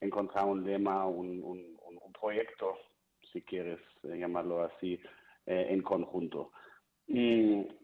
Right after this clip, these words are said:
claro, como, eh, Partido Liberal, este, compartimos, este,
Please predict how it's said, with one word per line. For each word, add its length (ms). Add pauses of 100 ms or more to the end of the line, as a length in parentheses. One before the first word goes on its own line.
(100)
claro, 440
como, 720
eh, 720 (260)
Partido 320
Liberal, 720 (420)
este, 720
compartimos, 840 (380)
este, 960